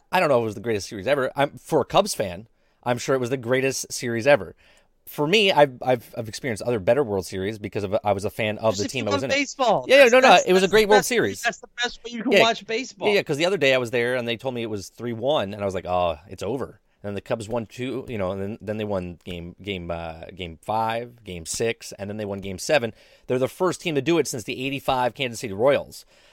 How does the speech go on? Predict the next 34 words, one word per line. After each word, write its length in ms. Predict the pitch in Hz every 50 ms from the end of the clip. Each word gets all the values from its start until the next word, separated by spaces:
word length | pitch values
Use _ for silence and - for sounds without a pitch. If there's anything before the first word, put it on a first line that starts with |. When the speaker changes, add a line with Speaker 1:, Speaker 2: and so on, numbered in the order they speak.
| _ -
Speaker 1:
uh, 260 | - 104 101 98 95
which 220 | 92 101 104 -
is 300 | - 107 98 92 90 -
Speaker 2:
There's 100 | 135 143
Speaker 1:
which 80 | - -
Speaker 2:
so 80 | 190 190
many 180 | 185 185 175
records 360 | 151 131 170 170 170 175 143
broken, 280 | 117 123 143 135 139 123
they 100 | 127 135
haven't 180 | 143 131 123 113
figured 260 | - - 131 139 120
them 80 | 120
all 100 | 120 113 113 120
out 160 | 135 147 -
yet. 160 | 87 82 78 - -
Speaker 1:
Yeah, 200 | 120 123 107 92
so 340 | - - 139 127 120 117 _ _ _ _ _ _ _ _ _ _ _ _ _ _ _ _ _ _ _ _ _ -
fantastic. 540 | - 165 170 165 - 165 151 151 - - 135
Congratulations 920 | - 147 139 127 123 139 160 190 190 170 170 156 165 170 - 175 165 139 120
if 120 | 117 -
you're 340 | 127 117 117 110 104 98 95
a, 160 | 90 - 98
a 40 | 92
Cubbies 380 | - - 151 147 151 151 -
fan. 340 | - 160 156 156 165 170 170
Uh, 500 | - - 120 113 110 107 107 104 98 101 -
you 100 | - 120
know, 300 | 104 95 90 90 98 - -
Harry 260 | - 120 139 151 156
Carey 280 | - - - 151 147 147
would 120 | 143 127
be 100 | 98 104
proud. 640 | 92 - - - 131 131 135 143 151 160 165 151